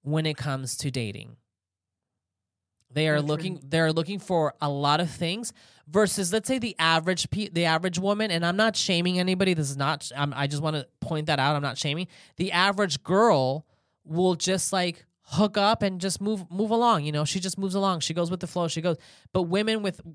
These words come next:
Speaker 1: with people who, women specifically who have higher sexual, uh, market value, they are more likely to be more in that position of, like, "I can pick and choose who I want. I don't need to,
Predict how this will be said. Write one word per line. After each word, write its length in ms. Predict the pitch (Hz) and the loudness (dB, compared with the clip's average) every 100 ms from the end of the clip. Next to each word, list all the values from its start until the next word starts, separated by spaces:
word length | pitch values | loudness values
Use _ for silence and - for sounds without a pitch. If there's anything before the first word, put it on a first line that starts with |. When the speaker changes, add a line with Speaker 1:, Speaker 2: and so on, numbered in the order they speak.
| 160 | -6
Speaker 1:
with 140 | 170 | -2
people 300 | - 226 233 | 0 2 2
who, 160 | 208 - 160 | 2 -2 -2
women 320 | 196 233 196 | 0 2 0
specifically 500 | - 240 262 226 190 | -2 -2 -2 -2 0
who 160 | 160 | 2
have 160 | 180 170 | 2 2
higher 240 | 170 175 | 0 0
sexual, 420 | 165 175 180 170 - | -2 -4 -4 -4 -2
uh, 180 | 160 143 | -2 -2
market 360 | 156 208 285 | -2 -2 0
value, 360 | 208 139 135 151 - - _ 147 | 0 0 -2 -6 -10 -20 _ -6
they 340 | 147 180 262 | 0 2 2
are 120 | 311 | 0
more 180 | 233 202 | 0 0
likely 340 | 185 175 175 170 | 0 0 -2 -6
to 160 | 170 | -6
be 180 | 147 160 | -4 -4
more 220 | 160 160 | -2 -2
in 100 | 156 | -2
that 180 | 156 123 | -4 -4
position 400 | 165 147 143 156 | -4 -4 -6 -6
of, 180 | 147 139 | -6 -4
like, 240 | 147 135 _ - | -6 -6 _ -4
"I 120 | 180 | -4
can 220 | - 151 | -6 -10
pick 200 | 160 151 | -12 -10
and 120 | 131 | -8
choose 340 | - 151 110 - | -6 -6 -8 -10
who 160 | 120 214 | -6 -4
I 160 | 110 107 | -4 -6
want. 380 | 107 - - - _ _ _ _ _ _ _ _ - | -8 -14 -18 -18 _ _ _ _ _ _ _ _ -4
I 80 | 165 | -4
don't 120 | 185 | -2
need 140 | 160 - | -4 -4
to, 320 | 147 135 | -4 -4